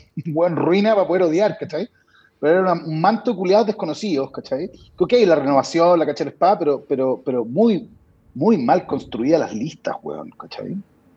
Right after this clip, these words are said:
Sobre todo en, eh, en lo que, en, en el voto histórico mío, digamos, la concertación.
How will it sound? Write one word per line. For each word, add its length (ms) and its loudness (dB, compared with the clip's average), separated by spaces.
Sobre 240 0
todo 380 2
en, 260 -2
eh, 260 0
en 120 2
lo 100 2
que, 140 -2
en, 240 -2
en 180 -2
el 200 -2
voto 220 0
histórico 440 0
mío, 240 -2
digamos, 260 -2
la 80 -2
concertación. 720 -2